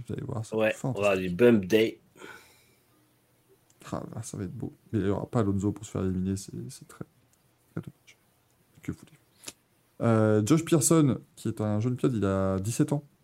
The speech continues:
Speaker 1: Il a fait du wec cette année, notamment les vingt-quatre heures du Mans chez United Autosport. Euh, il devient pilote de développement Ed Carpenter Racing. Ça, j'ai pas pré-, enfin, je ne sais pas comment ça s'est passé, mais c'est très bien pour lui.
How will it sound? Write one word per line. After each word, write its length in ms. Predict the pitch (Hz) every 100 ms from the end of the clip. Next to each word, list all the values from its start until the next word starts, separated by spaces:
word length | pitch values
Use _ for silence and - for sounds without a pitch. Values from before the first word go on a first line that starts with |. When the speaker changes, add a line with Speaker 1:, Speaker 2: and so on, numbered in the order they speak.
| _ -
Speaker 1:
Il 120 | 117
a 60 | 101
fait 140 | 104
du 140 | 101 101
wec 220 | 131 156
cette 160 | 120 107
année, 180 | 107 113 - - _ -
notamment 260 | 101 104 113
les 80 | 104
vingt-quatre 300 | 101 107 110
heures 60 |
du 100 | 107
Mans 100 | 120
chez 140 | 117 101
United 260 | 101 104
Autosport. 380 | 101 95 - 139 - _ _ _ -
Euh, 480 | 113 104 98 95 95 95 - 117
il 80 |
devient 220 | 104 101 104
pilote 200 | 165 165
de 40 |
développement 460 | 110 110 113 160 156
Ed 100 | 139
Carpenter 400 | 156 139 151 156
Racing. 420 | 135 117 - 98
Ça, 140 | - 156
j'ai 140 | 117
pas 80 | 156
pré-, 240 | - 147
enfin, 220 | 117 113 104
je 60 |
ne 40 | 98
sais 120 | -
pas 100 | 170
comment 220 | 175 156
ça 100 | 147
s'est 140 | 123 123
passé, 320 | - - 180
mais 120 | 120
c'est 160 | 101 98
très 140 | - 131
bien 100 | 131
pour 160 | 101
lui. 120 | 101